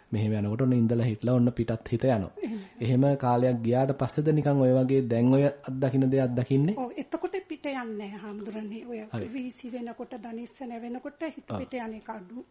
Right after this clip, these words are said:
Speaker 1: හරි.
Speaker 2: යන්නෙම නෑ වගේ.
Speaker 1: හරි.
Speaker 2: හැබැයි ඇවිද ගන්න බෑ.
Speaker 1: හරි. ඔව්. මේ කියන්නේ ඇසුත් නිකන් වැහිගෙන එනවද? නැත්නම් කලවර වේගෙන එනවද? එහෙමත් වෙනවද?
Speaker 2: එහෙම
Speaker 1: නෑ.
Speaker 2: වෙන්නේ නෑ.
Speaker 1: එහෙම නෑ.
Speaker 2: එහෙම වෙන්නේ නෑ.
Speaker 1: විසි වෙන ගතියක් විතරයි එන්නේ.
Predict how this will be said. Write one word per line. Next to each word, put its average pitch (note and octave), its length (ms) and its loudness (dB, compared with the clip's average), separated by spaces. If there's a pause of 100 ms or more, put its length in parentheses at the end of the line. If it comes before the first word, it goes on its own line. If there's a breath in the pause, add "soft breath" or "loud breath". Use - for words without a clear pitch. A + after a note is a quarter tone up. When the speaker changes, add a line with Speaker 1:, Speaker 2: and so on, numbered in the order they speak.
(140)
Speaker 1:
හරි. A3+ 220 -8
Speaker 2:
යන්නෙම A#3+ 360 -6
නෑ F#3+ 300 -14
වගේ. F#3+ 260 -12
Speaker 1:
හරි. - 280 -10 (100)
Speaker 2:
හැබැයි A#3+ 300 -8
ඇවිද A#3+ 200 -10
ගන්න D4+ 320 -4
බෑ. F#3+ 260 -10 (240)
Speaker 1:
හරි. F#2+ 180 -10 (100)
ඔව්. G#2+ 140 -10 (480 loud breath)
මේ C#3 400 -4
කියන්නේ A#2+ 220 0
ඇසුත් D#3 300 -2
නිකන් D#3 240 4
වැහිගෙන D3+ 360 4
එනවද? D#3 260 4
නැත්නම් E3 400 0
කලවර C#3 320 4
වේගෙන C#3+ 260 4
එනවද? D3+ 160 2
එහෙමත් C3 280 2
වෙනවද? A2+ 300 0
Speaker 2:
එහෙම B3 200 -2
Speaker 1:
නෑ. G2 100 -2
Speaker 2:
වෙන්නේ G#2 220 -8
නෑ. - 120 -12
Speaker 1:
එහෙම A2+ 160 -2
නෑ. F2+ 180 -4
Speaker 2:
එහෙම A#3 220 -10
වෙන්නේ G#2+ 180 -16 (200)
නෑ. - 200 -20
Speaker 1:
විසි A#2 200 -6
වෙන C3 160 4
ගතියක් A#2+ 300 0
විතරයි B2+ 220 2
එන්නේ. F2 220 -2